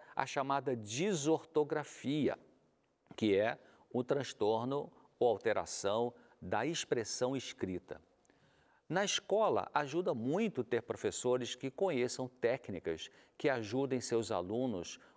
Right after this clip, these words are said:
com esse transtorno do déficit de atenção e hiperatividade, para eles conseguirem ter um melhor desempenho ali no seu aprendizado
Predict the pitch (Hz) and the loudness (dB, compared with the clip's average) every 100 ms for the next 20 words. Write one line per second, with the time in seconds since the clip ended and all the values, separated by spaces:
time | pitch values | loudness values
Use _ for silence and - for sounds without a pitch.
0 | _ 123 123 110 107 110 120 113 - - | _ 0 2 2 0 -2 0 0 -2 0
1 | 107 117 107 104 95 104 107 101 98 90 | 0 0 -2 -2 0 0 0 -2 -8 -4
2 | 101 - 107 - 113 135 117 95 82 82 | -4 -2 -2 -2 -4 -2 0 0 0 -6
3 | - _ - _ _ _ - 120 127 107 | -18 _ -20 _ _ _ 0 2 4 4
4 | 117 123 - 117 120 156 120 92 120 127 | 4 0 -2 -4 0 -2 0 0 0 2
5 | 104 107 139 220 254 262 135 120 180 - | 4 4 2 -2 0 2 0 0 -4 0
6 | 113 120 123 90 110 110 98 - 101 101 | 0 2 0 0 0 0 -2 2 0 2
7 | 104 107 87 90 92 95 | -4 -4 -4 -2 -2 -6